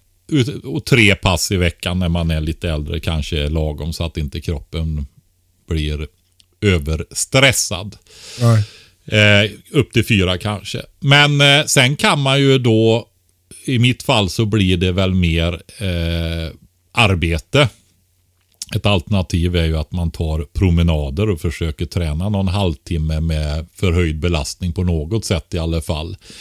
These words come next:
Speaker 1: Om
Speaker 2: Mm.
Speaker 1: dagen, utöver det då.
Speaker 2: Mm.
Speaker 1: Eh, <clears throat> jag kan säga när jag var, hade den där tyngsta perioden i livet då,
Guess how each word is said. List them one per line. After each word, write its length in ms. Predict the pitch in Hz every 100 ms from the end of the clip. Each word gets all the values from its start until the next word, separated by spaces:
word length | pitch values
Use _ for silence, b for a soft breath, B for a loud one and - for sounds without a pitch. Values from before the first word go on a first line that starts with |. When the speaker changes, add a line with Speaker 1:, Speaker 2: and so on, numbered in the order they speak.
| B
Speaker 1:
Om 80 | 131
Speaker 2:
Mm. 120 | 117
Speaker 1:
dagen, 380 | 95 98 104 107 - _ _ _ _ _ -
utöver 500 | 90 90 82 95 85
det 200 | 80 -
då. 140 | - - _ - B 120
Speaker 2:
Mm. 180 | 117 92 B B B _ _ -
Speaker 1:
Eh, 320 | 80 80 78 78 _ - 90
<clears throat> 340 | 87 - -
jag 160 | - 101
kan 160 | 107
säga 280 | 101 110 98
när 120 | 95 95
jag 280 | 98 95 87
var, 500 | 95 92 92 92 98 _ _ _ _ _ 135
hade 320 | 104 92 85
den 140 | 92 92
där 120 | 87
tyngsta 460 | - 98 80 - 98
perioden 560 | 131 131 98 90 98
i 60 | 92
livet 440 | 85 76 78 78
då, 180 | 73 71